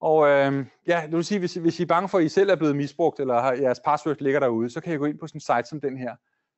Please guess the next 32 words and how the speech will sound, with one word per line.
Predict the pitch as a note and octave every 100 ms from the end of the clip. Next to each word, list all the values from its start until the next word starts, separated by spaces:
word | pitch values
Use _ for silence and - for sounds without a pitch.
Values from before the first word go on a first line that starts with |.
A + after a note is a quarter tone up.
| _
Kender | E3 F3+
I |
den? | F3 E3+ - _ _
Have | D#3 D#3
I |
been | D#3 D3+
porn | D#3+ F3
dot | D#3+
com. | - D#3+ - _ _ _ -
Der |
er | C#3+
også | D#3
en | F3
anden | D#3 F3
en, | D3+ C3
som, | E3 C#3+
øh, | C3+ B2+ A#2+ A#2 A2+ - _ _
som | B2 C3
hedder | C3 B2+ A#2+ A#2
hack | B2 D#3+ E3+
emails | D#3 D#3+ C3
dot | - A#2
com. | - C3+ _ _ _ _ _
Det | D3+
er |
ikke | D#3+
nødvendigvis, | G3+ D#3 F#3 G3+ F3 E3
at | D3+ C#3
de | C3+
har | B2 C#3+
jeres | E3+ A#2+ -
login, | A2+ C3+ E3+